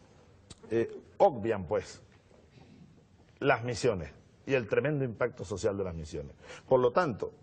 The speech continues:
podemos decir que esto es solo una referencia, pero que no está midiendo exactamente nuestra realidad. Porque esta medición de,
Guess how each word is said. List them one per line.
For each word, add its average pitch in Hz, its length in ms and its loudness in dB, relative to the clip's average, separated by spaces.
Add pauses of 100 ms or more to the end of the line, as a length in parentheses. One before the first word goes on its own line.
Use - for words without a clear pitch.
(520)
podemos 131 340 4
decir 143 240 2
que 147 120 2
esto 147 160 0
es 143 80 2
solo 139 180 2
una 135 140 -2
referencia, 110 640 0 (460)
pero 120 280 6
que 113 160 0
no 135 220 -2
está 143 240 -2
midiendo 120 500 -2
exactamente 101 1000 -6
nuestra 98 440 -4
realidad. 76 460 -6 (480)
Porque 120 440 0
esta 151 280 0
medición 156 500 0
de, 123 420 2